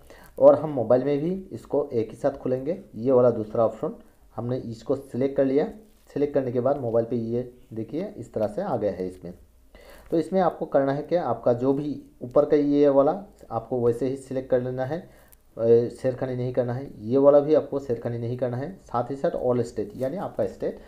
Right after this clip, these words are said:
जो है आपको सिलेक्ट कर लेना है। आपका जो भी स्टेट हो आप इसमें सिलेक्ट कर सकते हैं। हमने इसमें सिलेक्ट कर लिए हैं दोनों में, मोबाइल पे और डेस्कटॉप पे। साथ ही साथ स्टेट के साथ आप कौन से डिस्ट्रिक्ट में बिलोंग्स करते हैं उस डिस्ट्रिक्ट का नाम इसमें आपको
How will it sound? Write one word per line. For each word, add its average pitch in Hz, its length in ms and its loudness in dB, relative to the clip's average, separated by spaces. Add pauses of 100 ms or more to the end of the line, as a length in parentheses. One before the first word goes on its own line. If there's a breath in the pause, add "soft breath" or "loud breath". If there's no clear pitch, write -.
(260 loud breath)
जो 117 80 -4
है 156 100 -4
आपको 180 240 -4
सिलेक्ट 107 300 -6
कर 98 80 -4
लेना 92 200 -8
है। 92 140 -14 (360 soft breath)
आपका 160 200 0
जो 156 160 4
भी 165 140 -4
स्टेट 151 260 -6
हो 185 60 -6
आप 220 340 -8
इसमें - 340 -12 (200)
सिलेक्ट 101 220 -6
कर 110 60 -6
सकते 123 320 -8
हैं। 151 200 -10 (540 soft breath)
हमने 104 180 -6
इसमें 110 220 -8
सिलेक्ट 120 280 -4
कर 117 80 2
लिए 123 140 0
हैं 151 200 -6 (160)
दोनों 113 160 -6
में, 131 260 -8
मोबाइल 107 280 -4
पे 120 120 -4
और 110 140 0
डेस्कटॉप 113 340 -8
पे। 226 60 -6 (600)
साथ 165 180 -2
ही 180 60 -10
साथ 175 120 -2
स्टेट - 340 -10
के 156 80 -2
साथ 147 180 -4
आप - 300 -6
कौन 113 140 -8
से 139 120 -6
डिस्ट्रिक्ट 139 400 -10
में 131 100 -8
बिलोंग्स 113 240 -6
करते 120 260 -4
हैं 135 200 -6 (380 loud breath)
उस 175 140 -4
डिस्ट्रिक्ट 127 340 -10
का 139 60 0
नाम 135 280 -6
इसमें - 220 -8
आपको 156 300 -4